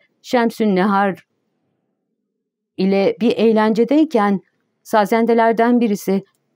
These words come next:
"Sevgilisiz Yaşanmaz" şarkısını söyledi. Şemsün Nehar kendisine çok dokunan bu şarkının sonuna doğru düşüp bayıldı. Harun Reşit onu ayıltmak için yanına sokulunca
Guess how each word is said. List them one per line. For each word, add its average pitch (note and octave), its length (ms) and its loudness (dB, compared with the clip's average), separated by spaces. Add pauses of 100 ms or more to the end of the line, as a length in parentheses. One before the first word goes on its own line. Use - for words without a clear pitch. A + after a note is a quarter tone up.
(120)
"Sevgilisiz G3+ 680 -2
Yaşanmaz" G3+ 600 -2
şarkısını F#3 560 -2
söyledi. E3 520 -6 (580)
Şemsün F3+ 580 -2
Nehar G#3 400 -2 (240)
kendisine A3 480 -2
çok A#3+ 280 -4
dokunan G3+ 400 -2
bu A3 60 -2
şarkının G3+ 500 -2
sonuna G3 460 -2
doğru F#3+ 280 -2
düşüp - 340 -4
bayıldı. A#3+ 440 0 (360)
Harun F#3 520 0
Reşit F#3 400 -2
onu G3 180 0
ayıltmak F#3+ 520 -2
için B3 180 -2
yanına G3+ 320 0
sokulunca G3 640 0